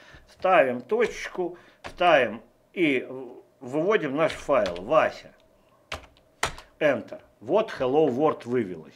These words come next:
То есть уже мы можем работать. Дальше мы разберем, как, э, работать с несколькими файлами. Иными словами, где-то я сохранил ссылку, видел, хлопец поработал. Это библиотека.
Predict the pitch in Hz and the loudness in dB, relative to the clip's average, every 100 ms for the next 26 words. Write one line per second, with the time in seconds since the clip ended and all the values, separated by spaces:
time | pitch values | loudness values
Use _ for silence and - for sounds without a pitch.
0 | _ 160 165 123 - 139 170 220 156 160 | _ -2 -2 -2 -8 -2 0 0 0 -2
1 | 127 131 131 139 131 107 - - _ - | -2 -4 -2 -2 -4 -10 -12 -20 _ -20
2 | - - _ 175 208 - 160 160 143 123 | -20 -20 _ 4 4 0 0 0 0 -2
3 | 165 165 147 107 - - _ _ - 156 | 0 2 0 -2 -6 -20 _ _ 0 2
4 | 123 - - 117 113 107 95 101 - - | 0 -6 -10 -6 -4 -4 -6 -12 -18 -20
5 | _ _ _ _ 127 151 156 143 123 - | _ _ _ _ 2 2 4 -2 -4 -10
6 | 233 220 - - 175 165 - 180 151 139 | -8 -8 -8 -12 -8 -8 -4 2 2 2
7 | 123 120 - 160 190 180 135 - 143 156 | -2 -6 -10 -10 -8 -6 -8 -4 -2 0
8 | 160 120 113 - _ 117 151 - 139 123 | -2 -4 -10 -18 _ -10 -10 -8 -8 -10
9 | 135 - 143 143 139 127 - - - 135 | -12 -6 -6 -4 -8 -10 -14 -16 -12 -10
10 | 131 117 123 - 147 110 - _ 135 139 | -10 -12 -14 -10 -10 -10 -16 _ -4 -2
11 | 156 - - 170 - - - _ - 160 | -2 -4 -10 -14 -14 -20 -20 _ -8 -8
12 | - 135 135 131 135 139 143 139 - 139 | -4 -4 -4 -10 -8 -4 -4 -6 -8 -10
13 | 131 117 | -6 -8